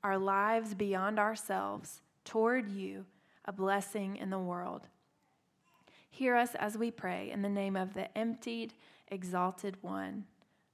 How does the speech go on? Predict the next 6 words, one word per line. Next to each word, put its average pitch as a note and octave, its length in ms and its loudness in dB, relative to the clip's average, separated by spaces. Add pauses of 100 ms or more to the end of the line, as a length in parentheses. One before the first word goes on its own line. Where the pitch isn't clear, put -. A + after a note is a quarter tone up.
(140)
Amen." F3 540 -8 (920)
So - 160 -6
Mission A3 360 0
Cleveland, G3+ 460 0
may F#3+ 140 0
we A#3+ 600 0